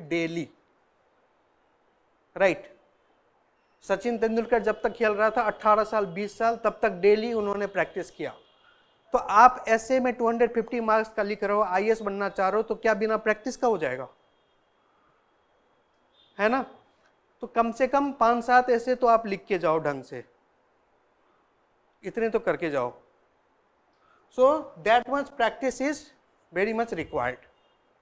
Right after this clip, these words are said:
Then एक आता है कि need excellent English original language,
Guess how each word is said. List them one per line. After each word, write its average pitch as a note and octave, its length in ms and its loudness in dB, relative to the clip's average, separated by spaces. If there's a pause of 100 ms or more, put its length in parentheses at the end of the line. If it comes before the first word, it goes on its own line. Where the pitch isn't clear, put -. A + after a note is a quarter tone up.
(1500)
Then C4+ 360 0 (260)
एक A#3+ 240 0
आता A3+ 280 4
है B3+ 200 0
कि C#4 160 -4 (340)
need G#3+ 360 -6 (100)
excellent B3+ 540 -6
English B3 340 -6
original A3+ 440 -2
language, C#3+ 360 -6